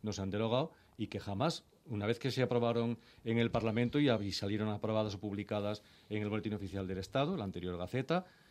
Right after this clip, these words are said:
nunca se, se publicaron. Por ejemplo, volviendo a mi tema, que es el teatro,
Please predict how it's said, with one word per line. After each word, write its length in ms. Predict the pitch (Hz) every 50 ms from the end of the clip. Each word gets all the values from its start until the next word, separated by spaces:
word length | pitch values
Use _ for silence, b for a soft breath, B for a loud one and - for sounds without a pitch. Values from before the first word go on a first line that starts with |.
| b b b _ _ _ _ -
nunca 400 | 101 98 104 123 147 - 165 147
se, 520 | - 104 95 90 92 90 90 92 90 90 92 98 - - 139
se 160 | 135 - -
publicaron. 440 | - 98 87 87 - - 131 123 98
Por 140 | 101 95 92
ejemplo, 440 | - 117 117 113 131 151 - - - - - -
volviendo 500 | 123 104 101 92 104 98 101 107 110 113
a 20 |
mi 100 | 107 110
tema, 180 | 110 120 117 113
que 40 | 113 110
es 60 | 120
el 120 | 120 117
teatro, 360 | - 131 135 135 - 156 170